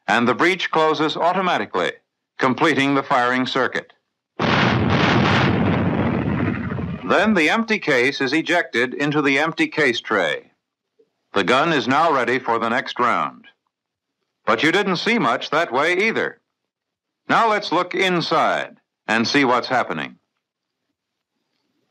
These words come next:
The hoist moves the projectile into the cradle. The fuse is set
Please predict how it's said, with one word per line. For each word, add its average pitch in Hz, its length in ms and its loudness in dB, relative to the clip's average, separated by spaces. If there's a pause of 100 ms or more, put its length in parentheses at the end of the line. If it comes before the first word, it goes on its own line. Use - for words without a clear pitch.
(380)
The 104 120 2
hoist 196 420 0
moves 170 300 0
the 165 100 -2
projectile 123 600 0
into 143 260 -4
the 147 100 -2
cradle. 104 500 -2 (920)
The 90 80 2
fuse 127 340 0
is 127 140 0
set 147 400 -2